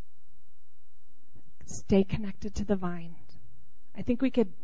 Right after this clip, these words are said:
read this passage and preach this message all the time. Preach it to ourselves. Abide, abide. Are you abiding?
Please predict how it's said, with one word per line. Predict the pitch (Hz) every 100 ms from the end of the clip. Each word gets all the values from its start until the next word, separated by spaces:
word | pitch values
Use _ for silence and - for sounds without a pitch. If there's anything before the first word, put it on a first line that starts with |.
| -
read | 202 233 208
this | 214 - -
passage | 214 196 - 202 196
and | 190
preach | 220 -
this | 214 -
message | 202 190 208 175 - - - - - - 214
all | 220
the |
time. | 214 - 196 190 185 180 - - - - - - - - - - -
Preach | 220 233
it |
to | -
ourselves. | 226 - 202 196 190 180 -
Abide, | 185 196 214 214 202 -
abide. | - 202 214 220
Are | 202
you | 214 240
abiding? | 233 233 254 247 196